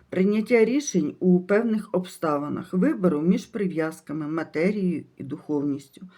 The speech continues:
Число п'ятнадцять — це число структури, амбіціозності і сильної енергетики. Можуть мати місце завищені вимоги до інших людей.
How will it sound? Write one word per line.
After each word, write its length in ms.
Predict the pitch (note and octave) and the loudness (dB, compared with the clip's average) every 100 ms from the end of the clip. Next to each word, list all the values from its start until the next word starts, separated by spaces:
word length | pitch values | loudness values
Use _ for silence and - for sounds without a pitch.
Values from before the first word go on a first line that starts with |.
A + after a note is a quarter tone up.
| - _ _ | -20 _ _
Число 300 | G3 F#3 B3 | -14 -4 -4
п'ятнадцять — 680 | A#3 G3 B3 B3+ B3+ E3+ - - - - _ | -4 -2 -2 -2 -2 -6 -6 -20 -20 -20 _
це 360 | - G#3+ G#3 F#3+ | -4 2 2 0
число 420 | F#3 G#3 G#3+ B3+ | -2 -8 -4 -4
структури, 760 | - G3+ F#3 - F3 E3+ G#3 - | -4 -4 -4 0 2 4 2 0
амбіціозності 1160 | F3+ F#3 F#3 - F3+ D#3 D3+ E3 F#3+ - A3 - | 6 8 6 4 4 4 -2 -2 -4 -4 -12 -6
і 60 | F3+ | -6
сильної 580 | F3+ F#3 G3+ G#3 G3+ F3+ | -4 0 0 0 -2 0
енергетики. 880 | F3+ F#3 F3+ E3+ D3+ - - - G3+ _ _ - | 6 8 6 0 -6 -10 -20 -18 -20 _ _ -2
Можуть 300 | G#3+ C#4 G3 | 0 0 0
мати 340 | G3+ A3 F#3+ | -2 0 4
місце 540 | F#3 A3+ - C4+ C4+ B3+ _ _ - - - | 4 4 0 -4 -4 -4 _ _ -20 -20 -8
завищені 640 | D3+ G3 B3+ - A3 G#3 | 0 2 0 -2 0 2
вимоги 520 | F#3 F#3 F3 F#3 A3+ A3+ | 6 6 6 4 0 -4
до 140 | F3+ | -4
інших 580 | F3+ E3 F#3 F#3 A3 F#3+ | -4 0 2 0 -6 -6
людей. 460 | G3 D#3 D3+ D3 | -6 -4 -6 -6